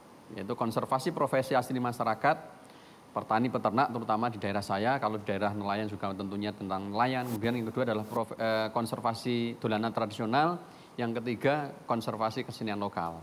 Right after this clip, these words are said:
Daya ungkitnya melalui gerakan pendidikan. Jadi, eh, konsep kita adalah bagaimana, eh, mengkonservasi agar,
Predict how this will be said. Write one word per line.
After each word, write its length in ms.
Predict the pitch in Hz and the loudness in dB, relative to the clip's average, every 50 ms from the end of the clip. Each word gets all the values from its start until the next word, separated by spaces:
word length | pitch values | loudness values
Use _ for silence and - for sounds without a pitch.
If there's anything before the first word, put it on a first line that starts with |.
| - - - - - - - | -16 -18 -20 -20 -20 -20 -6
Daya 240 | - 123 113 117 110 | 0 2 4 4 4
ungkitnya 460 | - 131 113 127 131 - 143 143 147 | 4 2 0 0 -2 0 0 0 2
melalui 240 | 143 127 120 120 127 | 2 0 0 -2 -2
gerakan 400 | 120 - 113 107 101 - 110 110 | -4 -4 -4 -4 -4 -4 -4 -4
pendidikan. 560 | 110 104 98 92 92 104 101 - 101 90 85 87 95 104 | -4 -4 -4 -4 -4 -6 -6 -6 -6 -8 -6 -8 -12 -8
Jadi, 400 | - - 110 - 151 170 175 147 - - - - - - - - - - | -6 -4 0 2 2 4 2 2 -2 -6 -12 -18 -20 -20 -20 -20 -20 -12
eh, 520 | - - 127 127 127 127 131 127 127 127 127 127 | -2 2 4 4 6 6 6 6 4 4 2 0
konsep 360 | - 139 131 127 - 147 - | 0 0 0 0 0 -2 -2
kita 240 | - 151 143 - 180 | -2 -2 2 4 4
adalah 180 | 147 139 147 151 | 4 4 4 2
bagaimana, 760 | 127 131 113 - 127 120 123 120 117 123 147 160 165 151 - - - - - - - - - | 2 0 0 2 2 2 4 4 4 4 4 2 2 0 -4 -8 -12 -18 -20 -20 -20 -16 -6
eh, 80 | - - | -2 0
mengkonservasi 880 | 131 143 143 139 151 143 139 - 147 139 139 143 131 127 - - 165 165 | 0 2 2 2 0 0 2 2 2 2 4 4 4 4 4 2 2 2
agar, 380 | - 143 123 147 147 156 135 | 2 2 4 4 4 4 4